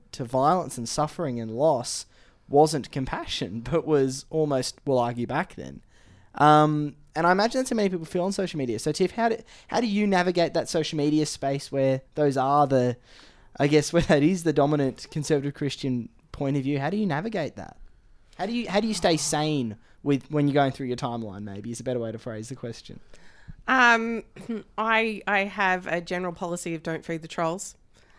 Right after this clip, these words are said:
Speaker 2: Um, so I think that happens probably more on Twitter, where you get people, um, just sort of, you know, in their two hundred and something characters you get now, think that that's a great way to,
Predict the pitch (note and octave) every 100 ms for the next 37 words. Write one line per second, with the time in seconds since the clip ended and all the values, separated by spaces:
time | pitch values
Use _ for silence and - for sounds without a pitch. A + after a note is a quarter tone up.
0 | - - F3+ F3 E3+ E3 E3 E3 E3 E3
1 | E3 - E3 D#3+ D#3+ D#3+ D#3+ - - E3
2 | F#3+ E3+ D#3+ F3 E3+ - E3 E3 D#3 D#3
3 | D3 - E3 A#3 - - - - - E3
4 | D#3+ D#3 D#3 - E3 D3+ D#3 D3+ D3+ D3+
5 | D3+ D3+ D3+ D3 D3 D3 C#3+ - - -
6 | - - - E3 D#3+ - D3+ C#3+ D3+ D3+
7 | D3+ D3 D3 C#3+ D3+ D3+ D3 - _ -
8 | - F#3+ F3 D#3+ D#3 D3 D#3 - D3+ E3
9 | D#3 - D#3 C#3+ D3 D3+ - D3+ D3+ D3+
10 | - - - - - D#3+ D#3 D3+ D#3 -
11 | D3+ - D3+ D3+ D3+ D3 D3 D3